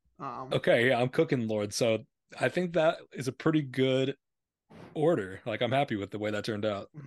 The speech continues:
Speaker 1: I don't know. The world's kinda starting to take over in basketball. Maybe she, she's got some experience, you know.
Speaker 2: True,
Speaker 1: She's
Speaker 2: she probably
Speaker 1: she's
Speaker 2: been
Speaker 1: an
Speaker 2: hooping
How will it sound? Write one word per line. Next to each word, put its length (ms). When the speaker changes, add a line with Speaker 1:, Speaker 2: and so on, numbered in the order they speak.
Speaker 1:
I 140
don't 140
know. 160
The 100
world's 440
kinda 280
starting 340
to 80
take 220
over 320
in 80
basketball. 580
Maybe 280
she, 260
she's 240
got 220
some 240
experience, 600
you 80
know. 200
Speaker 2:
True, 180
Speaker 1:
She's 80
Speaker 2:
she 140
probably 180
Speaker 1:
she's 140
Speaker 2:
been 60
Speaker 1:
an 60
Speaker 2:
hooping 160